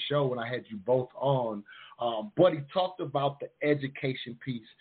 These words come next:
because he was afraid that the pandemic and the access because of the phones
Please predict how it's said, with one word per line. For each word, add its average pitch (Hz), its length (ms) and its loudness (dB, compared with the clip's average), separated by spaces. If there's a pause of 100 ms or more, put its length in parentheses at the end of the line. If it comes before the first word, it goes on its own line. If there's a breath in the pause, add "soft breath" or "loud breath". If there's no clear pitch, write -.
(140 loud breath)
because 113 260 -2
he 120 100 -6
was 113 140 -4
afraid 135 680 6
that - 120 -16
the 101 80 -14 (120)
pandemic 139 580 2 (240 loud breath)
and 101 120 -12
the - 60 -14 (140)
access 151 540 4
because 147 340 0
of 143 80 0
the 139 120 2 (180)
phones 127 580 6